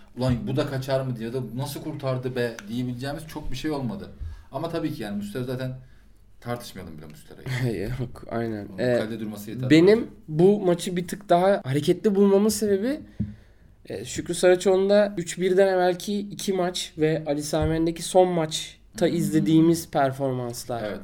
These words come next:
Speaker 1: o konuda
Speaker 2: Çok,
Speaker 1: haklısın, doğru
Speaker 2: çok
Speaker 1: söylüyorsun.
Speaker 2: sıkıcılardı yani.
Speaker 1: Evet.
Speaker 2: Çünkü hep bir medya baskısı oluyor, e,
Speaker 1: Korkuyorlar
Speaker 2: hocalar
Speaker 1: abi.
Speaker 2: üzerinde. "Aa, bari berabere bitsin de bir şey olmasın."
Speaker 1: Aynen.
Speaker 2: modundalar. E, ki anlaşılabilir bir mevzu. Bu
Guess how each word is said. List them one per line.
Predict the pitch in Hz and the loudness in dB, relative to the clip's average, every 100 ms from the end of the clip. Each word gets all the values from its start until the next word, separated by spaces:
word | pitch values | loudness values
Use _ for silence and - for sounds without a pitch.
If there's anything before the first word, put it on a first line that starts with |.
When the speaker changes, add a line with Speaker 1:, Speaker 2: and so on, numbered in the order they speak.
| - | -14
Speaker 1:
o | - | -8
konuda | 131 131 | -4 4
Speaker 2:
Çok, | 170 156 | 4 4
Speaker 1:
haklısın, | - - | -2 -6
doğru | 208 | 4
Speaker 2:
çok | |
Speaker 1:
söylüyorsun. | 220 214 | 4 4
Speaker 2:
sıkıcılardı | - 214 185 170 147 131 127 | 0 0 0 2 4 2 0
yani. | 131 135 139 | 0 0 -2
Speaker 1:
Evet. | 143 135 - - - - - - - - _ - - - - | -4 -8 -20 -20 -20 -20 -20 -20 -20 -20 _ -20 -20 -18 2
Speaker 2:
Çünkü | 180 202 247 262 - | 4 4 2 0 -2
hep | 165 269 262 | -4 -2 0
bir | |
medya | 226 190 165 165 | 2 2 2 2
baskısı | 151 151 170 - | 2 -2 -8 -4
oluyor, | 147 143 143 - - - - - - | -2 -2 -2 -4 -10 -16 -20 -20 -6
e, | 135 131 135 | -2 -2 -2
Speaker 1:
Korkuyorlar | 131 165 170 | -4 2 4
Speaker 2:
hocalar | 160 151 139 | 6 6 4
Speaker 1:
abi. | |
Speaker 2:
üzerinde. | 143 135 127 135 196 294 311 | 2 0 0 0 0 -2 -4
"Aa, | 120 139 | -8 -4
bari | 156 170 175 | 0 0 2
berabere | 170 165 170 190 254 | 4 4 2 0 -2
bitsin | 277 - - 330 | -6 -8 -6 -4
de | 349 | -4
bir | 226 | -6
şey | - 240 | -2 0
olmasın." | 233 247 208 - 180 | 0 0 0 0 -2
Speaker 1:
Aynen. | 156 156 | -4 -2
Speaker 2:
modundalar. | 147 131 135 131 147 262 320 - - - - - | -2 0 -4 -4 -6 -8 -12 -18 -20 -20 -20 -8
E, | - - | -2 0
ki | - 214 | 0 4
anlaşılabilir | 175 185 190 185 196 190 214 185 | 6 6 4 4 2 6 4 6
bir | |
mevzu. | 175 143 147 202 247 | 4 4 0 -2 2
Bu | 208 226 | 2 2